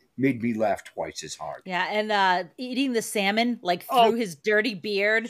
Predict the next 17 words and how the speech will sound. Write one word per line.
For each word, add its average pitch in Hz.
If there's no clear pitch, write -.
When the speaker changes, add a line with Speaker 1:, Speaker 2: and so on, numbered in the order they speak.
Speaker 3:
So 233
good. 98
It's 349
so -
Speaker 2:
Oh, 403
Speaker 3:
good. 185
And, 233
Speaker 2:
so 196
Speaker 3:
and 233
when, 240
Speaker 2:
gross. -
Speaker 3:
and 233
when 233
Billy 269
Ray 233
sees 233
him 170